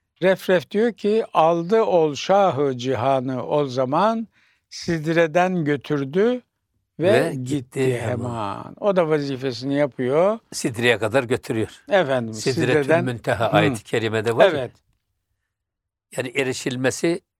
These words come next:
Speaker 2: en,
Speaker 1: En
Speaker 2: en uç nokta.
Speaker 1: Evet.
Speaker 2: Sidretül Münteha.
Speaker 1: Hı hı.
Speaker 2: Yani meleklerle Allah arasında, hatta meleklerle bile değil.
Speaker 1: Hı.
Speaker 2: Kamil insanlarla ya da peygamberlerle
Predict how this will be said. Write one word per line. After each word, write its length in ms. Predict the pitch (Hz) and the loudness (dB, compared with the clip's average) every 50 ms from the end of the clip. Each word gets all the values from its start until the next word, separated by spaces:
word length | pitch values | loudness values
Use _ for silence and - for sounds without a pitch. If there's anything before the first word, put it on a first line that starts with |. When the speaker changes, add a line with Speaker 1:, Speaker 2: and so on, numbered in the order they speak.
| _ _ - | _ _ 0
Speaker 2:
en, 200 | - 190 170 208 | 2 4 4 4
Speaker 1:
En 260 | 220 202 208 190 165 | 4 2 2 2 2
Speaker 2:
en 200 | 170 190 185 165 - - | 2 2 2 0 -2 -2
uç 300 | 196 - - - - - | -2 -2 -4 -6 -6 -2
nokta. 400 | 135 123 123 - - _ - 123 | 0 2 2 2 0 _ -2 -2
Speaker 1:
Evet. 120 | - - | -2 0
Speaker 2:
Sidretül 520 | - 214 190 165 139 127 120 - - 135 | 2 4 4 4 4 2 0 0 -2 -4
Münteha. 540 | 120 117 113 104 - - 123 95 113 104 - - _ _ | -4 -4 -4 -4 -2 -2 0 0 2 0 -2 -4 _ _
Speaker 1:
Hı 60 | 147 | -6
hı. 300 | 139 127 131 143 143 147 160 | -6 -4 -4 -4 -4 -4 -2
Speaker 2:
Yani 360 | 139 135 135 127 123 117 95 - - - _ _ _ _ _ _ _ _ - 123 120 - | 0 2 2 2 0 -4 -8 -10 -16 -20 _ _ _ _ _ _ _ _ -12 -12 -10 -4
meleklerle 760 | 131 120 127 127 135 131 120 - _ - 135 123 107 107 107 | 0 2 2 4 4 2 0 0 _ 2 2 2 2 2 0
Allah 420 | 98 - 120 110 113 120 120 104 - | 2 2 2 2 2 2 0 0 0
arasında, 460 | - 117 110 110 101 - - 113 104 110 | 0 0 0 0 -2 -4 -2 -2 0 0
hatta 220 | 110 - 156 143 | 2 2 2 2
meleklerle 680 | 120 120 120 127 123 - - - 131 113 110 113 101 95 | 4 2 0 0 -2 -2 0 0 2 2 2 0 0 0
bile 260 | 110 95 101 95 87 | -2 -2 -2 -4 -4
değil. 220 | - 87 - - _ 156 | -6 -8 -8 -10 _ -8
Speaker 1:
Hı. 360 | 147 143 135 123 113 101 101 95 - _ _ _ _ _ _ - | -6 -4 -4 -6 -8 -10 -12 -14 -18 _ _ _ _ _ _ -4
Speaker 2:
Kamil 360 | - 143 135 139 156 175 160 127 127 | 0 0 0 0 0 -2 -4 -4 -4
insanlarla 640 | 123 113 - - 131 117 110 107 107 101 92 95 | -6 -4 -4 -2 -2 -2 0 0 -2 -2 0 0
ya 160 | 98 104 107 110 | 0 0 0 2
da 100 | 127 117 | 0 0
peygamberlerle 960 | - - 127 117 110 117 110 107 110 110 101 101 107 104 92 90 87 - | 0 0 -2 0 0 -2 -2 -2 -4 -4 -4 -2 -4 -4 -4 -4 -8 -12